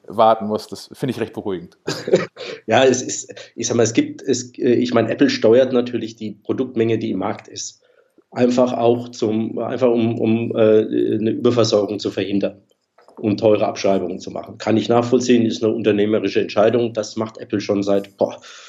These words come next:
Speaker 2: wirklich ein paar Jahrzehnten so und ist am Ende auch erfolgreich, weil sie selten, äh, äh, Produkte groß abwerten müssen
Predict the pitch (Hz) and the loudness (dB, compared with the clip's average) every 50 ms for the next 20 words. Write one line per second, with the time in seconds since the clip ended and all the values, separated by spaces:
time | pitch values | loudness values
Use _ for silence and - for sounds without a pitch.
0 | - - - - - _ _ _ _ _ _ _ _ _ _ _ - - - - | -20 -20 -20 -20 -20 _ _ _ _ _ _ _ _ _ _ _ -18 -18 -18 -4
1 | - 113 127 123 120 117 117 113 113 107 107 110 101 98 - - 123 123 123 123 | 0 2 2 4 2 0 -2 -2 -2 0 0 0 0 -2 -2 -2 -2 -2 -2 -4
2 | 117 101 107 110 110 117 123 123 - 127 107 107 107 104 - - - 131 120 - | -8 -6 -2 0 0 2 2 0 0 -2 -4 -4 -6 -8 -6 -4 -4 -2 -2 -4
3 | 123 117 113 117 117 117 120 123 113 113 - 104 101 - 113 117 117 117 120 117 | -4 -6 -4 0 0 2 2 2 2 2 0 0 2 2 2 2 4 4 2 2
4 | 120 107 107 101 104 110 98 - 113 110 110 113 - 120 113 117 117 113 113 - | 2 0 -2 -2 -2 -4 -2 0 2 2 2 0 -2 -2 -2 0 -2 -2 -4 -4
5 | - 107 104 104 107 101 104 104 104 107 104 104 107 98 - 104 104 117 123 117 | -2 -2 -2 -2 -2 -2 -2 -2 -2 -2 -4 -6 -10 -6 -2 0 2 2 0 0
6 | - 113 101 - 107 101 101 - - - - - 107 98 - - - 92 - 98 | 0 -2 0 2 2 2 0 0 -6 -6 -2 0 2 2 2 0 -4 -4 -2 -2
7 | 98 - 98 92 101 - | -2 -4 -6 -10 -12 -14